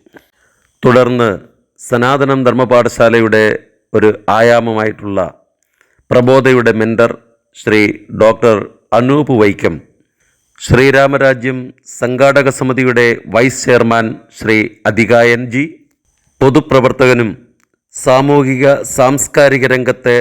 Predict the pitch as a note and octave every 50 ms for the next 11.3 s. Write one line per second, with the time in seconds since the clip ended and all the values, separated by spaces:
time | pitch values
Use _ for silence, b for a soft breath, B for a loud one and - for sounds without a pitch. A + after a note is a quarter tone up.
0 | - - - - A#2+ B2+ C3 D3 C3+ - - - A#2+ B2+ B2+ B2+ A#2+ - B2+ B2+
1 | A#2+ A#2 A#2 A2+ A2+ A2+ A2+ A2 G#2+ - - B B B B B - A#2 A#2+ A#2
2 | A2 A2+ - A2+ A2 A2+ A2 B2 B2+ B2+ - - C3 A2+ - - A2+ G#2+ G#2+ -
3 | - _ _ - G#2+ G#2+ G#2+ G#2 G2 G2+ F2+ - - _ b b b b b G#2
4 | G#2+ A#2+ - - B2 A#2 A2 - - F#2 F2 D#2+ E2+ E2 E2 - - - - _
5 | _ _ _ _ _ _ _ _ _ _ _ _ _ _ _ _ _ _ _ _
6 | _ _ _ _ _ _ _ _ _ b b b b b b b b b b b
7 | b b - C#3 C3+ D3 D3+ C#3+ D3 D3 C#3+ D3 C#3 C#3+ C#3 C3+ A#2 C3 C#3 C#3
8 | C3+ C3 - - _ _ _ - A#2+ C3 C3+ C3 C3+ C3+ C3 C3 C3 B2+ B2 C3
9 | B2+ B2+ B2+ - - - - - A#2+ A2 A2 B2 B2+ C#3 C#3+ D3 D3+ D3 B2+ -
10 | B2 A#2+ A#2 A2+ A2 G#2+ G2 - - - - _ _ - - - B2 C3 B2+ C3
11 | B2+ A#2+ B2+ A#2+ -